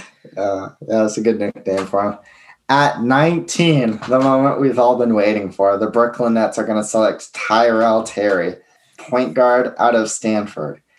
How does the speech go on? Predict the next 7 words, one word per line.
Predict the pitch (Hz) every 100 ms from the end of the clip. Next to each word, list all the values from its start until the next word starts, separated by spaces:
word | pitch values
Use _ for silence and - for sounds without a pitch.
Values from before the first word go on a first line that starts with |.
| _ _ _ _ _
Now, | 123 131 135 135
Tyrell | - 143 156 165 170 170
Terry | - 147 127 113 104 _ _ _ _ _ _ _ _ _
is, | 135 139 135
in | 131
my | 120
opinion | 123 117 131 113 113 110